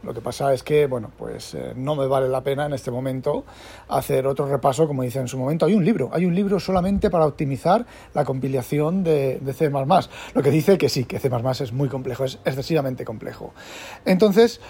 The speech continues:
bueno, pues, eh, como os decía, hay que compilar, pues, eh, medio proyecto o casi el proyecto entero, como es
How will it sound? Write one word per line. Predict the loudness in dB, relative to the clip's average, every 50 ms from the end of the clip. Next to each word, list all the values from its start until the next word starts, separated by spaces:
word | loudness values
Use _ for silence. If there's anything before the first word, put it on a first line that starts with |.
| -18 -2 2
bueno, | 4 4 4 2 -2 -4
pues, | -2 2 6 6 8 8 8 8 6 6 6 4 2 0
eh, | 0 2 2 2 2
como | 0 0 2
os | 4 4
decía, | 4 4 4 4 6 6 4 4 0 -6 -8 -4
hay | -2 0 0
que | 0 -2
compilar, | -2 -2 -2 0 2 4 6 6 6 4
pues, | 4 2 2 2 2 0 -2 -6 -8
eh, | -6 -6 -6 -8 -10 -10 -12 -12 -14 -14 -12 -12 -10
medio | -10 -6 -4 -2 0 2 2
proyecto | 2 2 2 0 0 0 2 2 4 4
o | 4 4 2 0 -2 -2
casi | -2 -4 -2 -2 0
el | 2 2 2 0 0
proyecto | 0 0 0 2 2 0
entero, | 0 0 0 0 0 2 0 0
como | -2 -4 -4 -4 -4 -2
es | -2 -4 -6 -6 -8 -12